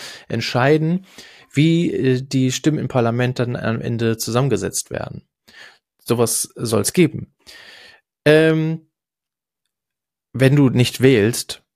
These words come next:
dann entscheiden auch andere über dich. So, also selbst wenn du dich beschwerst, die, du, du hast, aus meiner Sicht hast du kein Recht, dich zu beschweren, wenn du nicht selber wählen gehst.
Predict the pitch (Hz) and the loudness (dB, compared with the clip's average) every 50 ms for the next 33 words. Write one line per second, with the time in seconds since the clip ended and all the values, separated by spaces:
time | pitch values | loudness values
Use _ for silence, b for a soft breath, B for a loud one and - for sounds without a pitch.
0 | _ _ _ _ _ - 131 127 127 127 135 147 165 - - 117 110 - - 113 | _ _ _ _ _ 0 0 2 2 2 -2 -4 -4 -6 -6 -6 -6 -4 -4 -2
1 | 113 113 98 113 - - 120 117 117 117 117 127 - 143 143 175 190 233 240 - | -2 -2 -4 -6 -4 -4 -2 -2 -2 0 -2 -2 -2 0 -2 0 0 0 -2 -2
2 | - - - _ _ _ _ _ _ _ _ _ _ _ - - 127 - - 131 | -6 -12 -14 _ _ _ _ _ _ _ _ _ _ _ -2 0 0 2 2 0
3 | 127 131 127 165 175 - - - 165 165 160 151 151 147 147 - 143 - - 151 | 0 2 2 2 0 0 -2 -4 -2 -2 -2 -2 -4 -6 -8 -10 -12 -8 -8 -8
4 | 139 - - 214 226 226 226 - 147 135 123 120 131 117 - 139 135 151 147 - | -6 -2 0 2 2 2 0 -2 -4 -4 -2 0 0 0 0 0 -2 -2 -2 -2
5 | - 143 - - 226 - - _ - - B B B B B - - - 208 233 | -6 -8 -6 -6 -6 -6 -8 _ -20 -20 B B B B B -2 2 4 4 4
6 | 220 190 196 - - 170 - - - - - - 175 202 220 190 143 147 170 - | 4 2 -2 -4 -4 -4 -4 -4 -8 -8 -2 0 0 0 0 2 0 0 0 0
7 | - - 147 - - - 127 120 - - - - 123 135 160 165 170 190 220 262 | -6 -10 -10 -10 -8 -8 -8 -8 -8 -8 -4 0 2 4 4 4 4 2 -2 -4
8 | 302 - B B B B B B B B - 143 175 185 185 202 180 151 143 - | -6 -10 B B B B B B B B 0 2 2 2 0 0 -2 -2 -2 0
9 | - 113 127 147 156 156 175 170 180 185 190 202 - 117 120 113 113 120 113 107 | 2 4 4 4 4 4 4 4 4 2 0 0 -2 0 0 0 2 0 -2 -2
10 | 107 107 - - - - - - - - - | -4 -6 -6 -8 -10 -8 -10 -12 -14 -14 -20